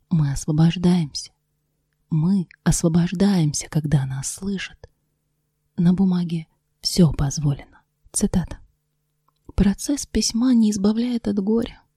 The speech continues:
но дает мне, возможно, самые важные инструменты для того, чтобы научиться жить с горем. Способ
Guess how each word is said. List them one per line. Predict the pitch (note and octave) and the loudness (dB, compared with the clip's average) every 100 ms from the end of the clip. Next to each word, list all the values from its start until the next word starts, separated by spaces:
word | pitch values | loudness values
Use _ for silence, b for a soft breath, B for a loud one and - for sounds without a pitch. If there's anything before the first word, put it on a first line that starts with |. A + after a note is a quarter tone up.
| _ _ - | _ _ -2
но | F#3+ F#3+ | 0 2
дает | G3 G3+ A3 _ - _ _ | 2 2 -2 _ -20 _ _
мне, | G#3+ G3+ G#3 | -2 -2 -2
возможно, | F#3+ F#3+ - G3 G#3 G3+ G3 F#3+ - | -4 -6 -4 -2 -2 -2 -2 -4 -6
самые | - - G#3+ F#3+ F#3+ F#3+ | -8 -4 -2 0 -2 -2
важные | F#3+ F#3+ - F3 F3+ | -2 -2 -2 -2 -2
инструменты | - - F#3+ G3 G3+ D#3+ D#3 - - _ _ _ _ _ _ _ | -4 -2 0 2 2 0 -2 -8 -20 _ _ _ _ _ _ _
для | E3+ E3 | -2 0
того, | E3+ E3 G3 | 0 0 0
чтобы | G3 - D#3 D#3 | -4 -6 -2 2
научиться | D#3+ E3 - F3+ - E3 | 2 0 -4 -6 -4 -2
жить | D#3+ E3+ G3+ D3+ | -2 -2 -4 -4
с | D3+ | -4
горем. | - D3 - - _ _ _ _ _ _ _ _ _ | -2 -2 -4 -16 _ _ _ _ _ _ _ _ _
Способ | - - F#3+ F3+ | -16 -2 0 0